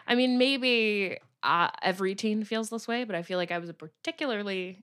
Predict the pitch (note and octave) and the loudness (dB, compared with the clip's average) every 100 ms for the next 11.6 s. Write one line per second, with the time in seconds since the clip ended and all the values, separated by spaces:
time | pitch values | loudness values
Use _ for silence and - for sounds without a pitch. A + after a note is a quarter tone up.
0 | - F3+ F3 - D#3+ D#3+ D#3+ - - - | -8 -6 -6 -12 -16 -14 -14 -14 -14 -12
1 | E2 F#2 G2+ - E3+ E3 E3 D#3+ D#3+ E3 | -12 -10 -10 0 4 4 2 0 -4 -6
2 | - E3+ D#3+ D#3+ - - - G#3 A3 G#3 | -2 -2 -2 -8 -16 -20 0 2 4 4
3 | G3+ - - F3+ E3+ E3+ D#3+ D#3+ D#3+ D#3 | 4 -2 -2 0 2 2 0 -2 -4 -6
4 | D3 - - - E3+ E3+ A3 A#3+ C4 A#3+ | -10 -14 -18 -14 -14 -8 -4 -2 -2 0
5 | B3+ A3+ A#3 A#3 - F#3+ F#3 F#3 E3+ F#3 | 2 4 4 4 2 0 -2 -4 -4 -4
6 | F#3+ A3 A3 - - A3+ G#3+ - - G3+ | -4 -2 -2 -4 -6 -4 -4 -8 -6 -4
7 | G3+ F#3+ F#3+ G3 - _ _ - D#3 E3 | -2 -2 -4 -8 -14 _ _ -10 0 0
8 | A#3 B3+ B3+ C4+ B3+ A3+ G#3+ G3+ F#3+ F#3 | 0 -2 -2 -2 0 2 2 2 0 0
9 | F3+ F3 _ _ _ - G#3 G#3+ F#3+ F#3 | -4 -10 _ _ _ -6 0 2 4 4
10 | F#3+ - G3 - F3 D#3+ - D3+ D3+ E3 | 4 0 -8 -4 -4 -4 -4 -2 -2 -6
11 | - G3 F3 F3 - | -6 -4 -2 -4 -8